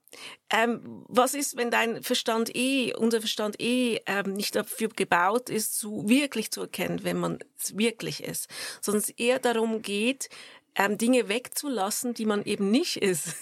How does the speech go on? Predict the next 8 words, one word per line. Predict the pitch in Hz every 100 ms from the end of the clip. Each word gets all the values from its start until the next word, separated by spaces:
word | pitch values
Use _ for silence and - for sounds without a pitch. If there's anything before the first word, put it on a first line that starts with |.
| - -
<laughs> | - -
Und | 214
das | 220
sind | 247
ja | 240
ganz | 214 220 -
viele | 240
Konditionierungen, | 226 226 220 214 214 214 240 214 175 165